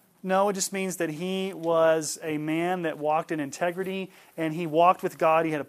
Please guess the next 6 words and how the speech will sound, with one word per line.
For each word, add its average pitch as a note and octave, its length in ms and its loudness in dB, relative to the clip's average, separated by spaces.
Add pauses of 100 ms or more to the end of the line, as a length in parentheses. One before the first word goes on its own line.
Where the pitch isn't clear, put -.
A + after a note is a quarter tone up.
(160)
close F#3 320 0
personal F3 420 -6
relationship C#3+ 680 -6
with B2+ 140 -16
God. A#2 280 -2 (680)
Okay, C#3 200 0